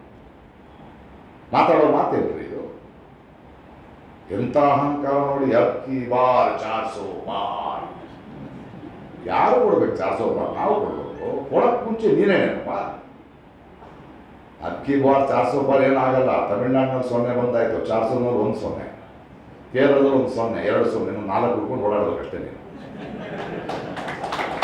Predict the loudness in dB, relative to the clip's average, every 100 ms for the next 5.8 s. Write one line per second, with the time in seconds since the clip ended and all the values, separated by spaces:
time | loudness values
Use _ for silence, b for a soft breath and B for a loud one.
0 | -2 0 2 6 8 8 6 2 -2 -2
1 | -4 -4 -4 -2 4 6 6 4 4 2
2 | 0 -6 -4 0 0 0 0 0 2 0
3 | 2 2 2 2 0 0 0 -2 -2 -2
4 | -2 0 0 -2 -2 -2 0 2 4 4
5 | 4 0 0 0 -2 -6 -10 -10